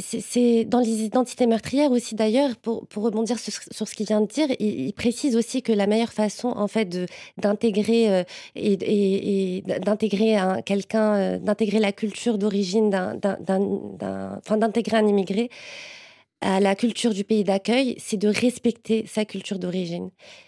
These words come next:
Et ça, c'est quelque chose qu'on a tendance, euh, à perdre malheureusement de plus en plus, euh, dans la société française. Et, euh, et je pense que ce serait bien de lire et de relire Amin Malouf encore plus aujourd'hui.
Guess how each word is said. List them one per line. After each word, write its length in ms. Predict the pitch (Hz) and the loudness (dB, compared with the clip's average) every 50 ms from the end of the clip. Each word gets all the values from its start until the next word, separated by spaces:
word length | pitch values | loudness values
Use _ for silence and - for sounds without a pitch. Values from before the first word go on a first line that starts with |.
| _ _ - - | _ _ -4 -2
Et 60 | 220 | -2
ça, 140 | 196 208 202 | 0 0 -2
c'est 160 | - - 220 | -2 -2 -2
quelque 240 | - 214 196 - 214 | -2 -2 -2 -2 -4
chose 260 | 190 - 226 220 - | -4 -2 -4 -4 -4
qu'on 580 | - - - 196 180 175 180 180 190 190 185 190 | -6 -8 -6 -4 -4 -4 -4 -2 -2 -2 -2 -2
a 80 | 190 | -4
tendance, 440 | 185 196 202 202 196 202 196 - - - | -2 -2 -2 0 0 -2 -4 -6 -10 -10
euh, 240 | 180 170 175 190 - - | -8 -8 -8 -8 -8 -4
à 120 | - 202 202 | -2 -2 -2
perdre 340 | - - 214 202 202 185 185 | 0 0 0 0 0 -2 -2
malheureusement 520 | 185 175 190 185 170 185 175 185 190 185 | -2 -2 -2 -4 -4 -6 -4 -4 -4 -4
de 100 | 180 175 | -4 -6
plus 180 | - - - 190 | -8 -10 -8 -8
en 80 | 175 | -8
plus, 320 | 160 - - 185 - - - | -8 -8 -12 -14 -12 -10 -8
euh, 220 | - - - - - - - - - | -8 -6 -6 -6 -8 -10 -10 -10 -8
dans 100 | 190 175 | -8 -8
la 100 | 170 - | -8 -8
société 380 | - - - - - - 185 | -10 -12 -16 -12 -10 -8 -8
française. 460 | - - 185 180 - - 240 240 226 - - - - - - - - - - _ - | -8 -8 -8 -8 -4 -2 -2 -2 -2 -4 -6 -14 -16 -16 -14 -16 -18 -20 -20 _ -2
Et, 280 | - 208 185 180 175 | 0 0 2 2 2
euh, 280 | 165 165 170 165 170 170 | 2 2 0 0 -2 -2
et 120 | - - | -4 -4
je 120 | 180 - - | -6 -4 -4
pense 160 | 208 214 - | -4 -4 -4
que 320 | - - 196 180 170 170 | -4 -4 -2 0 0 -2
ce 160 | 170 - 208 196 | -2 -2 -2 -4
serait 240 | - - - 214 | -2 0 0 0
bien 240 | 185 175 202 226 233 | 0 2 2 2 2
de 140 | 226 202 208 | 4 4 2
lire 420 | 208 190 190 196 226 240 247 - | 2 2 2 2 4 4 4 2
et 80 | 226 202 | 2 0
de 100 | 170 190 | 0 -2
relire 520 | 180 170 190 226 226 208 202 208 226 220 | -2 0 2 2 2 2 2 2 2 2
Amin 260 | 214 196 196 190 190 180 | 2 2 2 2 2 2
Malouf 400 | 170 170 - 180 196 190 - 190 | 0 -2 -2 -4 -6 -4 -4 -4
encore 260 | 180 180 180 180 - | -6 -6 -6 -10 -12
plus 260 | - - 180 - - | -12 -14 -14 -12 -12
aujourd'hui. 380 | 185 170 170 170 160 160 165 | -12 -10 -10 -10 -10 -12 -8